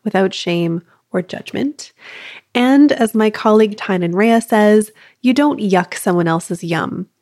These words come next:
And I would add a further bit, which is that we don't want to yuck our own yum either, which is something that a lot of us do when we're socialized as women.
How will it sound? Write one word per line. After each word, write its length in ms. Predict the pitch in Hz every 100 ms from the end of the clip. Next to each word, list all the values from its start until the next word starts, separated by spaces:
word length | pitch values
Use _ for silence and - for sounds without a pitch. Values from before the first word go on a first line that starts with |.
| _ _
And 100 | 208
I 160 | - 208
would 120 | 202
add 160 | 185 175
a 40 |
further 460 | - - 302 302 233
bit, 320 | 180 180 - -
which 160 | 202
is 80 | 208
that 220 | 196 254
we 120 | 214
don't 240 | 208 240 240
want 180 | 240 240
to 80 |
yuck 220 | 214 214 -
our 200 | 196 185 -
own 260 | 202 208
yum 320 | 190 185 170 170
either, 500 | 208 240 233 - 196 - - - _
which 180 | 226 254
is 100 | 233
something 320 | 262 262 269
that 120 | 285
a 40 |
lot 220 | 269 240 240
of 100 | 240
us 200 | 240 -
do 200 | 285 320
when 120 | 269
we're 120 | 240
socialized 600 | 226 202 - 196 185 185
as 140 | 185 -
women. 420 | 262 175 185